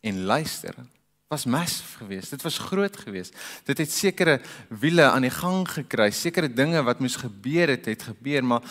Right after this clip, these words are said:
maar selfs daai klein begin, selfs dit wat Moses gedoen het, dis belangrik om stil te word, om te luister, om gou-gou jou goedjies eenkant te sit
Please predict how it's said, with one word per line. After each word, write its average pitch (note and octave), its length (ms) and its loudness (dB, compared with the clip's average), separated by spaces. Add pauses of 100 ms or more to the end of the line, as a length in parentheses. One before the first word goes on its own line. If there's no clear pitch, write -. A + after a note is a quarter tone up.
(240)
maar C3 160 -2
selfs G3 480 4
daai C3+ 180 2 (120)
klein E3+ 600 -2
begin, A2 800 -4
selfs - 500 -2 (640)
dit C3+ 240 -2
wat C3 160 -2
Moses C3 400 -2
gedoen G#2+ 460 -4
het, - 120 -16 (300)
dis G#2+ 160 -8
belangrik D3 760 -2 (800)
om A2+ 100 -6
stil D3 300 0
te C#3+ 120 -8
word, C3+ 440 -12 (280)
om G#2+ 120 -6
te G#2+ 120 -4
luister, G#2+ 560 -4 (640)
om A2+ 120 -6
gou-gou C#3+ 280 -4
jou A#2+ 200 2
goedjies C#3 440 -6
eenkant C#3 520 0
te B2+ 80 -10
sit - 420 -6